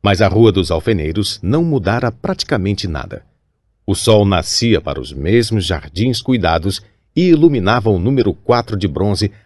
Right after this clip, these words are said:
à porta de entrada dos Dursley, e penetrava sorrateiro à sala de estar, que continuava quase igual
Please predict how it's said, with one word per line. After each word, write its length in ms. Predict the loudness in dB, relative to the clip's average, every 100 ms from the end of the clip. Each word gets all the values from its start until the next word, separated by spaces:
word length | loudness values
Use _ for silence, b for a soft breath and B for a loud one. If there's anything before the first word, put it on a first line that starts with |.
| b
à 140 | -6
porta 460 | -2 0 0 -2 -6
de 120 | -2
entrada 400 | -2 -2 -4 -4
dos 280 | -8 -8 -4
Dursley, 480 | -2 -2 -6 -14 -18 _ _ _ _ -4
e 80 |
penetrava 540 | 0 0 0 -2 -2 -2
sorrateiro 760 | -2 2 2 0 -2 -2 -2
à 60 | -4
sala 300 | -4 -4 -4
de 80 | -6
estar, 360 | -6 -6 -8 _ _ _ _
que 120 | 0 2
continuava 680 | 2 2 0 0 0 0
quase 360 | 2 2 2 -2
igual 380 | 0 2 2